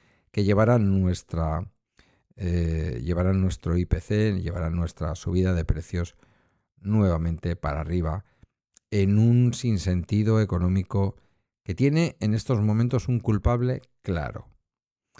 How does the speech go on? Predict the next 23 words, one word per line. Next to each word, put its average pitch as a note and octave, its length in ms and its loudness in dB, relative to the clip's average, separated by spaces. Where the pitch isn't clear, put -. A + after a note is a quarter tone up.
El A2 180 2
ganador G2 600 2
de E2+ 80 -2
las D#2+ 220 -4
elecciones F2 520 -2
en E2 80 -4
Estados E2 400 -6
Unidos E2+ 340 -4
y E2 40 -6
presidente E2+ 640 -4
del E2+ 160 -4
gobierno E2+ 440 -2
de E2+ 80 -8
su G2+ 140 -4
país D#2 480 -6
y G2 100 -16
jefe G2+ 320 -2
de F2+ 160 0
su D#2 160 -6
estado, F2+ 560 -2
Donald F#2 400 -2
J. E2+ 440 -6
Trump. A#1+ 440 -12